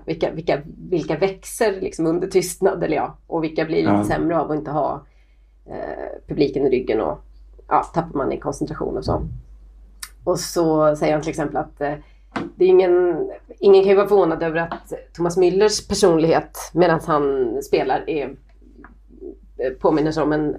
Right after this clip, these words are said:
Speaker 1: en radio som så att säga, eh,
Speaker 2: Just det.
Speaker 1: sänder matchen då, eller? Och så säger, skriver han att han för egen del var lite orolig för, eh, eh, David Alaba. Alaba, Alaba.
Speaker 2: Mm.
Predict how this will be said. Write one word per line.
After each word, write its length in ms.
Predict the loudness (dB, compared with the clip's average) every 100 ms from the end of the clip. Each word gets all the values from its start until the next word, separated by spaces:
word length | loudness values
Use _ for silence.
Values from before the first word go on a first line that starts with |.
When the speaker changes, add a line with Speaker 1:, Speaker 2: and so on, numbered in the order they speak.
| -12 -20 -12
Speaker 1:
en 240 | -6 -6 -6 -10 -2
radio 600 | 2 2 2 2 0 0
som 400 | -4 -4 -2 -4
så 100 | -8
att 80 | -8
säga, 320 | -6 -6 -8 -10 -20
eh, 380 | -18 -14 -14 -4 -2
Speaker 2:
Just 160 | -2
det. 100 | -2 -4 -8 -18 -4
Speaker 1:
sänder 400 | 0 2 2 -2
matchen 360 | -6 -4 -2
då, 60 | -2
eller? 180 | -4 -8 -12 -20 -20 -20 -20 -20 -20 -20 -20 -18 -8
Och 140 | -6
så 140 | -4
säger, 280 | 2 4 4
skriver 280 | 6 6 8
han 120 | 6
att 140 | 4 4
han 360 | 8 8 8 4 -12 -6
för 60 | 4
egen 340 | 4 6 4 6
del 160 | 6
var 80 | 4
lite 160 | 4 6
orolig 300 | 6 0 -2
för, 140 | 0 0
eh, 300 | 0 0 -4 -8 -14 -18 -14 -6 -2
eh, 160 | 0
David 260 | 4 4 4
Alaba. 480 | 4 4 4 2 -2 -12 -20 -12 0
Alaba, 440 | 4 4 4 0 -4 -8 -10 -8
Alaba. 460 | -8 -8 -10 -12 -12 _ _ _ -4
Speaker 2:
Mm. 240 | -2 -2